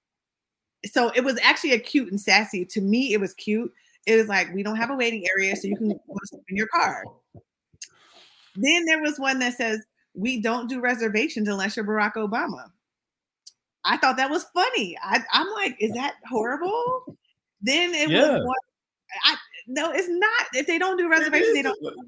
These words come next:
Speaker 2: You,
Speaker 1: reservations.
Speaker 2: see, that's the
Speaker 1: We
Speaker 2: problem with the internet.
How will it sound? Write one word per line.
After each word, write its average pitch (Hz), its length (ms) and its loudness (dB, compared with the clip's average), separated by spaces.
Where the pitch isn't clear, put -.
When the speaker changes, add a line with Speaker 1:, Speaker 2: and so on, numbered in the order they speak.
Speaker 2:
You, 247 120 -4
Speaker 1:
reservations. 415 180 -18
Speaker 2:
see, - 200 -10
that's 220 220 -4
the 277 60 -2
Speaker 1:
We 349 80 6
Speaker 2:
problem 151 400 -2
with 123 120 -6
the - 180 -8
internet. 87 440 -6